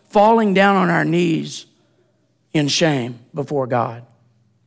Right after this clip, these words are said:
when those situations exist, or if we're guilty of it. All this shows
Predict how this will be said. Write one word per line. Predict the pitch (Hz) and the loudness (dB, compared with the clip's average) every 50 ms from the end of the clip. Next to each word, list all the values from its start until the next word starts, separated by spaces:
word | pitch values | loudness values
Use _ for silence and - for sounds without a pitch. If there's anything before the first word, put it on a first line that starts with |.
| _ _ _ _ _ _ _ _ _ _ _ _ _ _ _ _ _ _ _ _ | _ _ _ _ _ _ _ _ _ _ _ _ _ _ _ _ _ _ _ _
when | - - 151 147 147 | -4 -2 -2 0 0
those | 143 135 135 - | 0 0 0 -2
situations | - 143 123 - 139 135 135 131 131 - 135 123 113 | -4 -6 -4 -4 -4 -2 -2 -2 -4 -6 -10 -10 -10
exist, | 120 117 113 117 127 117 120 123 117 - - _ _ _ _ _ _ _ _ _ _ _ _ _ _ _ _ _ _ _ _ _ _ _ _ _ _ _ _ _ _ _ _ _ _ _ _ _ | -10 -12 -10 -8 -8 -8 -8 -8 -12 -16 -20 _ _ _ _ _ _ _ _ _ _ _ _ _ _ _ _ _ _ _ _ _ _ _ _ _ _ _ _ _ _ _ _ _ _ _ _ _
or | - 175 170 165 | 2 2 2 2
if | 135 - | 0 -2
we're | 147 143 | -4 -4
guilty | 131 131 139 131 127 123 - 120 120 | 0 0 0 0 -2 -4 -6 -6 -6
of | 123 127 127 | -6 -6 -10
it. | 135 - _ _ _ _ _ _ _ _ _ _ _ _ _ _ _ _ _ _ _ _ _ _ _ _ _ _ _ _ _ _ _ _ _ _ _ _ _ _ _ _ _ _ _ _ _ _ _ | -12 -16 _ _ _ _ _ _ _ _ _ _ _ _ _ _ _ _ _ _ _ _ _ _ _ _ _ _ _ _ _ _ _ _ _ _ _ _ _ _ _ _ _ _ _ _ _ _ _
All | 131 151 190 202 | 0 0 0 2
this | 185 156 139 | 0 0 -2
shows | 127 - - 180 185 202 190 165 135 123 120 123 127 127 - | -2 -2 0 0 2 2 2 0 -2 -4 -6 -8 -10 -14 -18